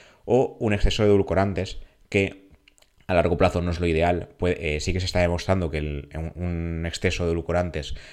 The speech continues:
sí que hay alteraciones de la microbiota intestinal, si es puntual no debería,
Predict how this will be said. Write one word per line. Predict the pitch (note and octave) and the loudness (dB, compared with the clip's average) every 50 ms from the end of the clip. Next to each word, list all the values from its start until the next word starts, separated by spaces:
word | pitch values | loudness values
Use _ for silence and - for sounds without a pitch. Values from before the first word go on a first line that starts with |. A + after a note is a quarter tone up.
| - - - _ _ | -20 -20 -20 _ _
sí | - - - F#2+ - | -2 0 2 2 2
que | - F#2 F2 | 4 4 4
hay | F2 E2+ E2+ E2+ F2 F2 E2+ E2+ E2 E2 - - | 6 6 4 4 2 2 2 0 0 0 -2 -2
alteraciones | G2+ F#2+ E2+ F2+ F2 E2+ - F#2+ F#2 F2 D#2 | -4 -2 0 2 0 0 0 -2 -4 -4 -4
de | D#2+ D2+ | -4 -6
la | D2+ D2+ | -6 -6
microbiota | D#2 D2+ E2 D#2 D2+ D2+ D2+ E2 | -6 -6 -6 -4 -4 -4 -4 -4
intestinal, | E2+ E2+ F2 - - F2+ G#2 A#2 B2+ B2+ - - - | -4 -4 -4 -6 -4 -4 -4 -4 -4 -4 -8 -12 -12
si | - - D#2+ | -8 -6 -4
es | E2 - - | -4 -4 -4
puntual | - - E2 E2+ E2 E2+ F2 E2+ E2 E2 D#2+ D#2 - - | -6 -8 -8 -8 -6 -4 -2 -2 -2 -2 -4 -6 -8 -8
no | F#2 F#2 F#2+ F#2 | -6 -4 -2 -2
debería, | F2 D#2+ D#2+ D#2+ F2 G2 G#2 G#2+ C3 | 0 0 0 0 0 -2 -2 -2 -4